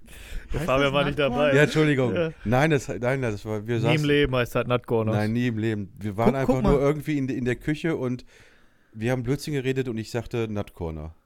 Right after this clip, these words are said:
Speaker 2: Ach so.
Speaker 1: Guck mal im Internet eben.
Speaker 2: Was?
Speaker 3: Weißt du, was Nussecken auf Englisch heißen?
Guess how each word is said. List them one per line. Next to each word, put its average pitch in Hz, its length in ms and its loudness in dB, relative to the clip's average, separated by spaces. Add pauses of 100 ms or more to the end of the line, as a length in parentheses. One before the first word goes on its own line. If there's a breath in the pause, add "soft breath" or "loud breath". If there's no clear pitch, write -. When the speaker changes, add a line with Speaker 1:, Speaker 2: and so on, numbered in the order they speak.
(180)
Speaker 2:
Ach 139 100 -14
so. 143 260 -10 (340)
Speaker 1:
Guck 214 200 -4
mal 175 180 2
im 143 120 -2
Internet 135 440 -2
eben. 151 300 -2 (340)
Speaker 2:
Was? 123 240 -14
Speaker 3:
Weißt 120 180 -2
du, - 80 -8
was 120 160 -4
Nussecken 127 440 -6
auf 104 120 -6
Englisch 104 300 -6
heißen? 90 360 -8